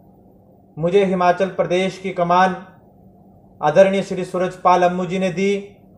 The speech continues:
तो सबसे पहले मैं आदरणीय श्री सूरजपाल अम्मू जी को धन्यवाद करता हूं कि उन्होंने मुझे इस काबिल समझा कि मैं करणी सेना का हिमाचल प्रदेश में विस्तार कर सकूं। जैसे कि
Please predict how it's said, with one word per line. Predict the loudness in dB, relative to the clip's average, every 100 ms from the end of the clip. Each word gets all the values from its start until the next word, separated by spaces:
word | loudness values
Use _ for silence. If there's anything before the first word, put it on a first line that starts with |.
| -20 _ -20 -20 -20 -20 _ _ _ _ -6
तो |
सबसे | -6 0 -2
पहले | 4 4 4 2
मैं | 2
आदरणीय | 2 0 -4
श्री | -6
सूरजपाल | -6 -4 -4 2 2 2
अम्मू | -2
जी | -6
को | -6 -4
धन्यवाद | -4 0 2 2 0 -2
करता | -2 0
हूं | -2
कि | -4 -6
उन्होंने | -4 -4
मुझे | -4 -2 2 2 0 -16 -20 _ -20 -20 -18 -16
इस | -4
काबिल | 2 2 2
समझा | -2 -4 2 4 4
कि | 2
मैं | -4 0
करणी | 0 0
सेना | -4 -2 -2
का | 0
हिमाचल | 0 0 0 0 -2
प्रदेश | -4 -2 -4 -4
में | -8
विस्तार | -8 -6 -2 0
कर | 0
सकूं। | 0 -4 -4 -8 -8 -20 -20 -20 -20 _ _ _ _ _ _ _ -20 _ _ _ _ -20 _ _ _ -10
जैसे | 2 2 4 0
कि | 2